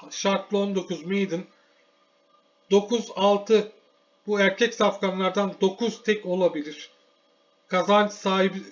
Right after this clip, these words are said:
kazanç sağlamış olan Safkan altıda ciddi rakip görünüyor Ferit'le. Necmi Ferit ikilisi biri kazanır. Necmi'nin atı daha kaliteli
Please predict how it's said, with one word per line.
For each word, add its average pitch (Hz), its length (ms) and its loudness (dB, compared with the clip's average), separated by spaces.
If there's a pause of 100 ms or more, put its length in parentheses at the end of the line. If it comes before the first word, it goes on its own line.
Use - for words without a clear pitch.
(260)
kazanç 165 380 0
sağlamış 160 720 -2
olan 151 220 -4
Safkan 156 560 -6
altıda 185 480 0
ciddi 202 300 -6
rakip 196 320 -4
görünüyor 165 380 -2
Ferit'le. 175 500 -2 (480)
Necmi 190 360 -2
Ferit 190 300 -2
ikilisi 180 540 -8 (100)
biri 214 200 -6
kazanır. 208 540 2 (680)
Necmi'nin 185 500 -4
atı 208 240 -2
daha 208 260 2
kaliteli 190 580 4